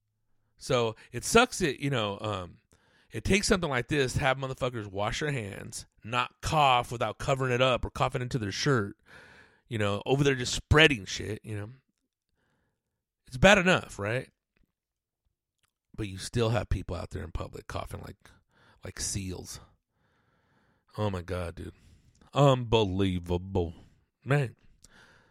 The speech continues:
Unbelievable. I don't get it, right? I don't understand it, is what I'm saying. Ladies and gentlemen,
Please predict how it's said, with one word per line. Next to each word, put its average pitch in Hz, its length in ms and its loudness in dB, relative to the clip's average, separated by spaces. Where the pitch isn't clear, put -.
Unbelievable. 92 1200 -4
I 143 160 6
don't 139 240 2
get 135 240 2
it, 101 140 -4
right? 127 240 0
I 147 160 8
don't 156 220 10
understand 117 840 0
it, - 140 -18
is 110 140 -4
what 95 180 -2
I'm 107 160 -4
saying. - 240 -12
Ladies 101 300 0
and 92 80 -10
gentlemen, 95 360 -4